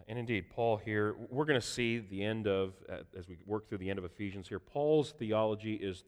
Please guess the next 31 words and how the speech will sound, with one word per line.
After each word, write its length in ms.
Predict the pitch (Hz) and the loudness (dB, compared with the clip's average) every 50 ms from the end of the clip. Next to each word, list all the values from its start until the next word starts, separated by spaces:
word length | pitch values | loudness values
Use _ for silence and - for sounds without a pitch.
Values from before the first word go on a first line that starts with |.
| _ | _
thoroughly 360 | - 123 120 120 117 110 110 107 | 0 2 2 2 2 2 0 -4
Trinitarian. 840 | - - - 101 95 92 92 - 90 85 82 82 80 80 78 73 78 _ _ _ _ _ _ _ _ _ _ _ _ _ | -4 -8 -10 -8 -8 -8 -10 -8 -8 -8 -8 -8 -10 -12 -12 -14 -16 _ _ _ _ _ _ _ _ _ _ _ _ _
You 80 | 98 | -4
have 140 | 90 85 82 | -4 -4 4
God 260 | - 104 117 123 120 | 8 10 10 10 10
the 60 | 123 | 6
Holy 300 | 104 113 123 117 113 107 | 2 4 4 4 4 2
Spirit 460 | 98 - - - 101 101 101 104 104 - | 0 -2 -8 -4 0 2 2 2 2 0
here, 420 | 92 101 98 98 101 101 95 95 - - _ _ _ _ _ _ - | -2 -2 0 2 2 0 0 -2 -6 -20 _ _ _ _ _ _ -10
uh, 100 | 87 87 - | -10 -8 -4
as, 320 | 95 98 90 85 - - - 82 | -4 -4 -4 -6 -10 -14 -12 -12
as 160 | 82 82 76 - 82 | -12 -12 -12 -14 -14
he's 220 | 82 85 85 - | -12 -12 -12 -10
helping 360 | - 101 117 113 - 101 92 | -6 -4 -4 -4 -4 -2 -2
us 200 | 98 98 95 - | -2 -2 -2 -4
in 100 | 101 95 | -6 -4
our 80 | 95 92 | -4 -6
prayers. 560 | 87 - _ 98 92 92 92 95 95 90 - - - - - - _ _ - | -6 -8 _ -2 0 0 2 0 0 -4 -6 -14 -20 -20 -20 -20 _ _ -12
You 100 | 92 85 | -10 -6
have 240 | 95 101 92 90 87 - | -2 0 0 0 0 -2
also 400 | 101 104 98 - - 110 101 95 | -2 -2 -2 0 0 0 2 2
mention 320 | 95 98 95 - - 104 | 2 -2 -4 -4 -4 -6
of 100 | 95 87 | -6 -2
the 80 | - 95 | -2 -4
Lord 380 | 87 90 95 101 107 107 101 | -2 0 2 4 4 4 4
Jesus 340 | - - 104 101 90 98 92 | 2 0 -6 -4 -4 -6 -10
Christ, 300 | - - 98 95 92 - | -4 -2 -2 -2 0 -2
that's 140 | - 85 - | -10 -12 -8
God 260 | - 87 90 87 82 | -6 -4 -4 -4 -4
the 60 | 87 80 | -8 -10
Son, 480 | - - - 110 104 104 101 101 95 | -10 -4 0 0 2 2 0 -2 -4